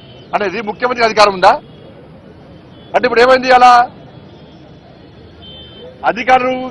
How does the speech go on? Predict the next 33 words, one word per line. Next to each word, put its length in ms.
సి-, 200
మీరు 160
వేసినటువంటి 420
కమిషన్ 440
సంబంధించి 400
ఈ 20
సిట్ 260
కమిషన్ 400
కానీ 140
ఇతర 160
కమిషన్ 340
అధికారులకు 460
ఇండైరెక్ట్ 400
రాష్ట్ర 340
ముఖ్యమంత్రి 380
గారు 100
క్లీన్ 260
చిట్ 160
చేసి 260
మీరు 100
ఏం 200
చేయకండి, 400
మేము 120
టైం 220
పాస్ 200
చేస్తున్నాం, 360
మేము 180
ఎవరిని 300
అరెస్ట్ 360
చేయము 320
అని 140
డైరెక్ట్ 500
గా 60